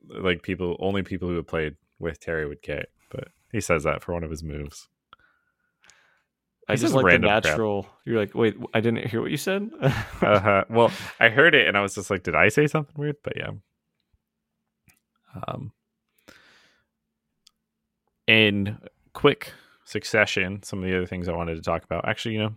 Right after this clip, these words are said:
Speaker 1: great. We'll talk about one of the other things I was gonna talk about. Uh, Star Wars Jedi Survivor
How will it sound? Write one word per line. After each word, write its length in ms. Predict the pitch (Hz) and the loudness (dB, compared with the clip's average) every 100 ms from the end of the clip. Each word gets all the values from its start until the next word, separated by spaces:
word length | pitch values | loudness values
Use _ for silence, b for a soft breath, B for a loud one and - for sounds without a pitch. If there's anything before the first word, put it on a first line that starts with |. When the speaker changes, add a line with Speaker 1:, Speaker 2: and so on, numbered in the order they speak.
| - | -8
Speaker 1:
great. 180 | 113 107 | -8 -8
We'll 100 | - | -12
talk 180 | - 92 | -2 -2
about 380 | 90 90 90 - _ _ | 0 0 0 -2 _ _
one 220 | 98 113 | 0 2
of 120 | 92 | 0
the 120 | 85 | 0
other 140 | 78 80 | 0 -2
things 260 | 87 80 | -6 -6
I 40 | 82 | -6
was 120 | 80 | -6
gonna 140 | 80 | -10
talk 260 | 76 82 - | -8 -8 -8
about. 280 | 80 - - b b b b b b _ - | -8 -8 -10 b b b b b b _ -2
Uh, 520 | 92 87 87 87 85 - - _ | 0 2 2 0 -2 -6 -18 _
Star 240 | - 113 104 | -2 2 4
Wars 240 | 110 104 | 4 2
Jedi 380 | - 90 95 98 | 2 0 2 -2
Survivor 580 | - 78 76 82 - | -4 -4 0 0 -2